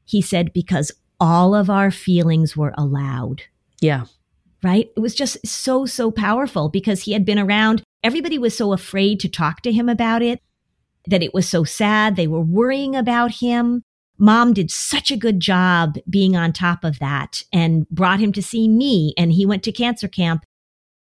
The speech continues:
Speaker 1: And this little boy was just articulating something so powerful. He was saying, "Let me feel my feelings and let me see that they're okay to feel."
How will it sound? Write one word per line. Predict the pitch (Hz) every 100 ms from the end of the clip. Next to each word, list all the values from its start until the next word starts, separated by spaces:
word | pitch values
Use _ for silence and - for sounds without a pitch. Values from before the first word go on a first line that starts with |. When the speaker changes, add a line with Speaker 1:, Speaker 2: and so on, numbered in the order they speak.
| _
Speaker 1:
And | 202 202 185 -
this | 247 -
little | 220 277 330
boy | 214 233 302 285 165 160
was | 196 185
just | 214 190 -
articulating | 196 190 - - 302 - 277 185 156 156 156 147 160 180 _ _
something | - 226 220 220
so | 208 233 240
powerful. | - 214 247 302 277 160 131 139 - _ _
He | 233 262
was | 254 -
saying, | 262 302 247 - -
"Let | 202 220 302 294
me | 330
feel | 320 269 269
my | 269 240 240
feelings | - 233 302 147 135 180 - - 214
and | 208
let | 214 240
me | 254 254
see | - 226
that | 214 214
they're | 196 196
okay | 190 - 196 190
to |
feel." | 175 214 247 156 -